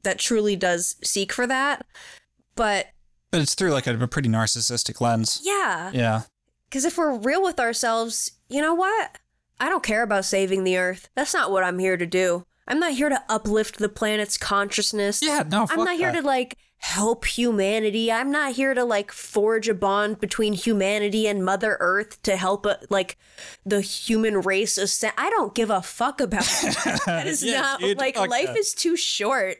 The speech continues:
Speaker 2: I'm here to be a
Speaker 1: Let it
Speaker 2: human, for
Speaker 1: go.
Speaker 2: fuck's sake.
Speaker 1: Yes.
Speaker 2: You know?
Speaker 1: You know? It's not what you're here to do.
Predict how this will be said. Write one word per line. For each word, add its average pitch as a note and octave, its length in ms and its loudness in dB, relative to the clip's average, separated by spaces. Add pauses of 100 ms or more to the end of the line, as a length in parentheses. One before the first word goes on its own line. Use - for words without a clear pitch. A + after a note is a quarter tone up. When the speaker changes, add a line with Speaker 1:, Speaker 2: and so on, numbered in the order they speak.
Speaker 2:
I'm G3 220 2
here A#3+ 160 0
to G#3+ 80 0
be F3+ 160 0
a F3+ 40 2 (160)
Speaker 1:
Let - 120 0
it - 20 0
Speaker 2:
human, C3+ 140 2
for A#2 80 -4
Speaker 1:
go. A#3 180 2
Speaker 2:
fuck's - 240 -2
sake. A#2 260 -2
Speaker 1:
Yes. G#3 560 0
Speaker 2:
You D3+ 120 0
know? D#3+ 500 -2
Speaker 1:
You A3 180 0
know? C#4 460 0 (500)
It's - 120 -10
not D#4+ 200 0
what C#4+ 300 0
you're C4+ 180 0
here B3+ 220 2
to C#4 60 -4
do. F#3 640 0